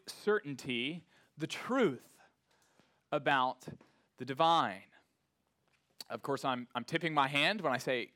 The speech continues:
God and not gods,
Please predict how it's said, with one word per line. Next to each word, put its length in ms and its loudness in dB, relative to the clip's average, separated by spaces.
God 580 2
and 100 -8
not 240 -4
gods, 640 2